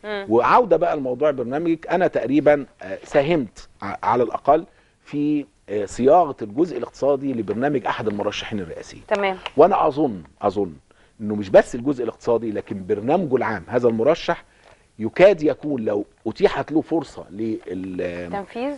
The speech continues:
Speaker 2: للتنفيذ، إنه ينقل مصر خلال تمن سنوات نقلة ضخمة جدًا، جدًا.
Speaker 1: تمانية.
Speaker 2: تمانية.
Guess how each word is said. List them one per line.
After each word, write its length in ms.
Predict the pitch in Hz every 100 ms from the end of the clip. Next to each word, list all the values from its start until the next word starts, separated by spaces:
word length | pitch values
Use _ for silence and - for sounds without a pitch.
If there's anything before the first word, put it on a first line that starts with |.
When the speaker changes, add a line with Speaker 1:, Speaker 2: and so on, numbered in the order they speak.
| 160
Speaker 2:
للتنفيذ، 720 | 104 120 107 - 202 190 110
إنه 240 | 113 120
ينقل 240 | 175 123 117
مصر 360 | 123 147 -
خلال 300 | 90 - 139 135
تمن 240 | 151 151
سنوات 380 | 135 117 123 156 -
نقلة 400 | 123 - 120 113
ضخمة 500 | 107 135 - 107 107 -
جدًا، 260 | 107 110 107 76 - _
جدًا. 120 | 110 135
Speaker 1:
تمانية. 380 | 220 208 170 170 - _
Speaker 2:
تمانية. 400 | 135 135 104